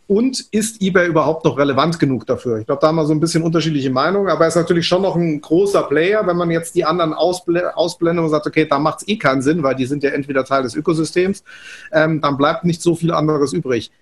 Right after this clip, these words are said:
Wie seht ihr denn das? Wie stark hat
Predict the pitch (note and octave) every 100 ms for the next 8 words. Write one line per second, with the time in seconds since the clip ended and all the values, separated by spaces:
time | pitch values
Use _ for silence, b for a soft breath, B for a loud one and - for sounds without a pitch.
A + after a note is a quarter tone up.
0 | _ _ _ D#3 C3+ F3 G#3 E3+ D#3 C#3
1 | C3 D#3 D3 - - C#3 C#3+ F3 D3+ D#3+
2 | - - -